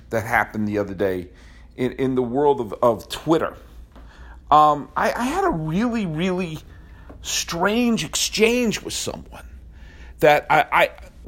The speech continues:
going into game three, I, I noted something that was, that I found to be interesting, which was that the, uh, the Yankees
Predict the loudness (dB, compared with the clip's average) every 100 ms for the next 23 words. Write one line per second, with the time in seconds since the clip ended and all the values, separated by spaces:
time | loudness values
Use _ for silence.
0 | 0 6 6 4 -2 -2 -4 -6 0 0
1 | 0 -4 -6 -6 -2 0 0 -6 -14 -16
2 | -20 -20 -20 -20 -6 0 2 2 2 6
3 | 6 6 -4 -2 0 0 2 2 2 -2
4 | -2 0 2 2 2 2 0 0 -2 -2
5 | -4 -6 -2 -4 -2 -6 -2 0 0 0
6 | -2 0 0 -4 -16 -20 -20 -10 2 4
7 | 4 2 0 -4 2 4 6 4 0 -6
8 | -18 -20 -20 -20 -20 -20 -20 -10 0 2
9 | 2 0 0 2 2 2 0 0 -2 -6
10 | -12